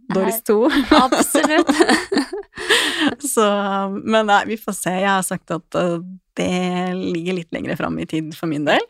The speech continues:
Speaker 1: Ehm, både fordi at vi er jo i en familiesituasjon som gjør at vi farter mye rundt, og det er mye fotballtreninger og cuper, og så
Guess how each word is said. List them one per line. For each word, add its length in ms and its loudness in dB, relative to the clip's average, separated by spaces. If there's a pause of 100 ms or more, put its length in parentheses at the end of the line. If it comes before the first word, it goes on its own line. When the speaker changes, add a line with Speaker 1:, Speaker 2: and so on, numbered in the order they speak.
(120)
Speaker 1:
Ehm, 680 -4 (1500)
både 240 0
fordi 320 -2
at 160 -6
vi 160 -2
er 180 0
jo 60 2
i 80 2
en 400 -2
familiesituasjon 720 -4
som 320 -2
gjør 220 -2
at 100 -20
vi 400 -4
farter 300 -6
mye 160 -2
rundt, 400 -6
og 280 -2
det 120 -4
er 160 -4
mye 180 -2
fotballtreninger 880 -4
og 140 -8
cuper, 480 -6
og 420 -6
så 480 -4